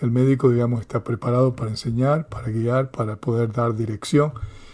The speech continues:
Y si el médico desconoce, entonces, si usted tiene médicos, ayúdalo, ¿ok? Aunque va a ser un poco difícil porque a veces hay mucho orgullo, ¿no? Pero, anyways, este, prepárese usted, ¿no? Aprenda sobre nutrición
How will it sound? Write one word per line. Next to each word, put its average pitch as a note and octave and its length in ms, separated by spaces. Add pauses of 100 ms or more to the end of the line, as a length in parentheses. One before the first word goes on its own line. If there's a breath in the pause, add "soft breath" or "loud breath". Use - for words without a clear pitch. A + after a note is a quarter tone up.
(240 loud breath)
Y D#3 140
si - 120
el E3+ 100
médico D#3+ 420
desconoce, C#3 760 (720 soft breath)
entonces, C3 540
si - 100
usted B2+ 220
tiene C#3 240
médicos, C3 500
ayúdalo, D3 420 (280)
¿ok? A#2+ 320 (720 soft breath)
Aunque A#2+ 180
va B2+ 120
a - 20
ser C#3+ 160
un B2+ 80
poco C#3 240
difícil D3+ 400
porque - 240
a A#2+ 60
veces B2+ 420
hay B2 120
mucho B2+ 280
orgullo, A2 320
¿no? C#3 160 (520 loud breath)
Pero, C#3 160
anyways, A#2+ 520 (380 soft breath)
este, B2 440
prepárese D#3 520
usted, B2 260
¿no? A2+ 100
Aprenda C3 480
sobre A2+ 320
nutrición D#3 800